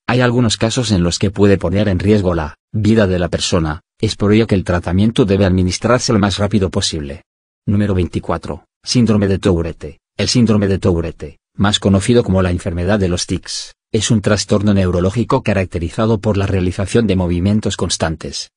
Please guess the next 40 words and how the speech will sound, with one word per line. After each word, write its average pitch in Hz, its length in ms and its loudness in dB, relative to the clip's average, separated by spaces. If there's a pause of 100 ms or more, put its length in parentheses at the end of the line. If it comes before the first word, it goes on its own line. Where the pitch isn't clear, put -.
(100)
involuntarios 107 800 2
y 110 80 4
repetitivos. 92 880 -4 (140)
Pueden 127 280 4
ser 127 200 0
palabras 107 420 0
concretas 92 560 -2
o 101 60 -2
bien 92 200 0
ruidos. 87 540 -2 (160)
Esta 98 300 -2
enfermedad 90 440 0
no 90 160 2
puede 98 240 2
curarse, 104 540 -2 (180)
aunque 95 460 -2 (160)
existen 107 540 0
tratamientos 98 680 2
que 98 140 -2
consiguen 107 480 2
reducir 101 360 0
la 98 100 -2
incidencia 110 500 2
de 92 100 0
los 85 180 -2
tics - 260 0
para 98 200 -2
que 95 120 -2
la 90 100 0
vida 95 220 2
personal 113 440 -2
y 107 80 2
profesional 92 540 -2
de 101 100 2
las 82 160 -2
personas 127 460 -2
no 123 100 4
se 123 160 2
vea 110 180 4
comprometida. 95 840 -2